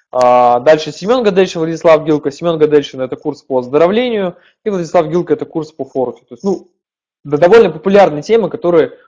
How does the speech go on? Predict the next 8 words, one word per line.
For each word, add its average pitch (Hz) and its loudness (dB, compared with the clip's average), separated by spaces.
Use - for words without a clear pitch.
очень 160 -4
и 139 -8
очень 151 -6
хорошо 135 -2
продаются. 135 -4
А, 120 0
идем 156 -2
дальше. 202 0